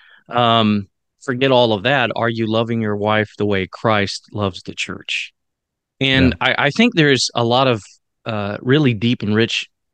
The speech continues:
Speaker 1: marital theology here, because if we consider what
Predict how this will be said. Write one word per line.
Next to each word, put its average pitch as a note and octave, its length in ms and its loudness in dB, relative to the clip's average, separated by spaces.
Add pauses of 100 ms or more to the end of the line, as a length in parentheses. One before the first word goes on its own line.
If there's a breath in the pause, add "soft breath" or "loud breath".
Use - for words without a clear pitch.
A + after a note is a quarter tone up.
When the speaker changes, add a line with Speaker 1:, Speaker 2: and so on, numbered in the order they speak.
(140)
Speaker 1:
marital A#2 420 2
theology G#2 600 -2
here, G#2 360 -6 (640 loud breath)
because B2 800 2 (220)
if C3 160 -4
we C3 120 4
consider C#3 640 2
what A#2 260 2